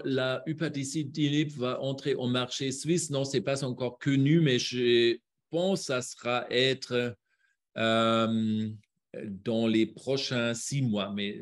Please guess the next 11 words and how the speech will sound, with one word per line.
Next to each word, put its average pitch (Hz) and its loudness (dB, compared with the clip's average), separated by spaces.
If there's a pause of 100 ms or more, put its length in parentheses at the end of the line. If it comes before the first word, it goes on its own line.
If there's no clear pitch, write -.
(140)
je 113 0
sais, 117 0
c'est - -6
pas 104 -6 (160)
en 98 -10
sécurité. - -12 (320)
Tu 110 -6
veux, 104 -4 (200)
euh, 101 -6 (560)
faire - -10
ça, 135 -6